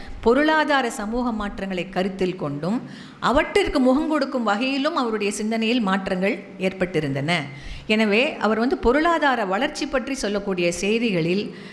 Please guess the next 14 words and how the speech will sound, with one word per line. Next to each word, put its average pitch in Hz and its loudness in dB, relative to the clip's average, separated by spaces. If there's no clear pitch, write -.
செய்திகளை, 214 2
உதாரணத்துக்கு 214 0
நம்முடைய 202 0
கம்யூனிஸ்ட் 269 2
கட்சி 214 -2
அறிக்கை 190 -2
எடுத்துக்கொள்வோம், 175 0
நம்ம 175 -2
எல்லோருக்கும் 226 2
தெரிந்த 226 0
ஒரு, 165 -2
ஒரு 160 -4
டெக்ஸ்ட் 214 -4
அது. 151 -4